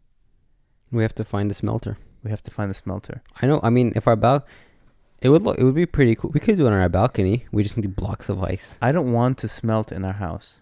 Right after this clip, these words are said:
Speaker 2: I don't want to burn down the house. I want to find the smelter, and I want to be his apprentice, and I want to, you know, uh,
Speaker 1: That would be pretty cool. But I don't know how many smelters make s-, I don't, I don't think, I think, I don't think it's the right word is smelter.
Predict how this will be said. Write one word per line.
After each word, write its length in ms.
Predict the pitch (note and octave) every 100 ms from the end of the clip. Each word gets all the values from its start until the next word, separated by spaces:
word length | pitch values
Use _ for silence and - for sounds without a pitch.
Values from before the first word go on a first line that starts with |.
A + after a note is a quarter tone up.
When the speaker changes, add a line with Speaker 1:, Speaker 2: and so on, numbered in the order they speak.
| -
Speaker 2:
I 80 | G#2
don't 80 | A2
want 160 | A2 G2+
to 40 |
burn 160 | G#2 G2+
down 180 | F#2+ F#2
the 60 |
house. 280 | G2+ - - _ _ _ -
I 40 |
want 200 | G#2 A#2
to 80 | A#2+
find 300 | - A2 A2
the 60 | G2+
smelter, 640 | - G#2+ G#2 - E2+ - - _ - -
and 80 | F#2+
I 60 |
want 120 | G2+ G#2
to 60 |
be 80 | G#2
his 120 | G#2
apprentice, 600 | G2 - G2+ G2 D#2 F2
and 120 | - F#2
I 60 |
want 300 | F#2+ G2+ G2+
to, 380 | - G2 F#2 G2 - _ _ _ _ _
you 200 | G#2 F#2
know, 480 | F#2 F2+ F2+ - -
uh, 500 | - F2+ - - - - _ _
Speaker 1:
That 200 | - A#2 A2+
would 120 | G#2+
be 120 | G#2
pretty 280 | - G2 F#2+
cool. 300 | - E2 G2+ - -
But 140 | - F#2
I 40 |
don't 140 | A2 B2
know 80 |
how 100 | A2+
many 160 | G#2+ G#2+
smelters 460 | - G2+ G2+ G2+ G2
make 340 | F2+ F2 - A#2+ - _ _ _ _ _ _ _
s-, 360 | - - - -
I 100 | -
don't, 100 | A#2 A2+
I 60 | A#2+
don't 80 |
think, 200 | D3+ C3+
I 140 | G#2+ G2
think, 200 | - -
I 40 |
don't 120 | A#2 D3
think 120 | A#2+
it's 180 | G#2 -
the 60 |
right 200 | F#2+ G2+
word 220 | G2+ G2 F#2
is 80 |
smelter. 500 | - G2+ F#2+ - G2